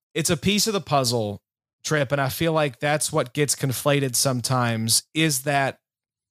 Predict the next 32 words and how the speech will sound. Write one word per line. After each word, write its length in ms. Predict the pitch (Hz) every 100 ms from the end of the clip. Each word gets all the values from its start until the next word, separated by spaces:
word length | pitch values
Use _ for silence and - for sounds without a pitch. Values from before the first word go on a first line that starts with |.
| _ _
people 280 | 190 185 175
who 140 | 160
are 160 | 160 147
detractors 960 | 135 123 147 143 131 139 135 127 - - _ _ _ _ _ _ _
think 240 | 165 170
that 120 | 151 123
we're 140 | 139
saying 480 | 131 147 143 139 131
the 140 | 120
be-all, 580 | 110 - 165 165 156 147 -
end-all 480 | 151 156 143 127 120
is 100 | -
P 200 | - 143
F 160 | 127
F, 260 | 135 117 -
and 100 | 123
you 80 | 117
just 300 | - 143 -
need 180 | 147 127
to 80 |
blindly 640 | 113 117 120 139 156 156 147
follow 720 | - 147 135 127 117 110 107 _ _ _ -
what 260 | 147 143
they 160 | 147 139
say 520 | - 147 143 127 113
in 220 | - 123
terms 340 | 120 127 131 120
of 240 | 117 107 _ _ _ _ _
the 100 | -
highest 440 | 113 139 147 147 -
graded 280 | 147 143 120
players 640 | 135 143 143 135 123